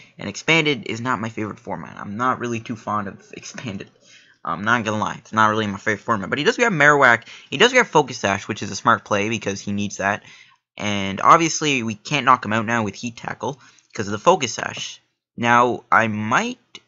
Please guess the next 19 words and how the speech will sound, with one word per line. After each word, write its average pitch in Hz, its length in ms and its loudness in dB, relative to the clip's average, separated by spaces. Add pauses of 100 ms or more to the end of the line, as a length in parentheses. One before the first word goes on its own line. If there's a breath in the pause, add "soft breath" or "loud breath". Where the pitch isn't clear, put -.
(160)
okay, 107 160 -6
he's 101 140 -8
gonna 220 140 -8
do 156 100 -4
Sharpshooting. 104 640 0
I 101 80 -2
guess 135 200 -4
he'll 143 120 -4
attack 117 260 -4
Entei. 117 420 -4 (520 soft breath)
Yeah, 101 380 -4
um, 101 360 2
I'll 196 100 8
just 269 240 -2
do 233 80 -2
Flame 117 400 -4
Screen, 127 300 -6
I 123 80 -2
guess. 123 400 -6